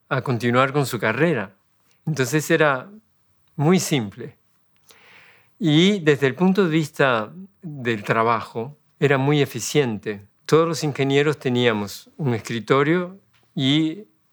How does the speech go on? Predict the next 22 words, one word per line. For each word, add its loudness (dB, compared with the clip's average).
eh, -2
los, -6
el -4
equipo -4
para -6
los -10
diseños -4
y -12
todo. -12
Y 0
Hewlett 0
Packard -2
era 0
management 0
by 2
walking -2
around. -6
Caminando 2
manejan 2
la 0
compañía -4
porque 0